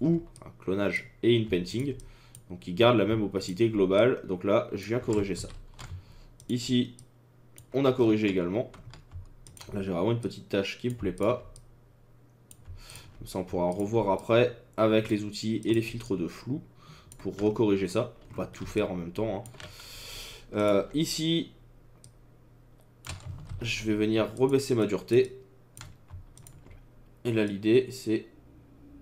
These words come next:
de peut-être revenir un peu vers le bas. Ah, c'est peut-être un peu trop fort, là. Là, ça me plaît bien.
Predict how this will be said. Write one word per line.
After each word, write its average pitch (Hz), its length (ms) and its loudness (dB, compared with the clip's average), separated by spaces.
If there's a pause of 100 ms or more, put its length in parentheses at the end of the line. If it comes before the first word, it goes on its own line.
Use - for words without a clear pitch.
(120)
de 113 140 -6
peut-être 113 360 -4
revenir 127 220 4
un 113 80 4
peu 131 120 -2
vers 113 140 4
le 98 120 2
bas. 101 280 2 (280)
Ah, - 40 -14
c'est - 120 -14
peut-être - 160 -6
un 92 40 -4
peu 120 120 -4
trop 113 140 -10
fort, - 240 -10
là. - 60 -12 (1700)
Là, 110 160 2
ça 120 140 2
me 107 80 0
plaît 104 180 4
bien. 107 260 0